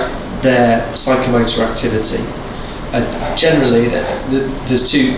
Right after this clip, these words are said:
two descriptions, um, of abnormality. There's, uh, psychomotor retardation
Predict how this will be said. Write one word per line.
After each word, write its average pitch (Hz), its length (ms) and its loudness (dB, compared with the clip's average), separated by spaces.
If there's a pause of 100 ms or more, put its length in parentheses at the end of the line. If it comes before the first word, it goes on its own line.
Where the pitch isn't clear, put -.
two 143 380 4
descriptions, 113 920 0
um, 104 420 0
of 113 160 0
abnormality. 113 720 2
There's, - 380 -2 (300)
uh, 113 140 2
psychomotor 131 600 2
retardation 117 760 2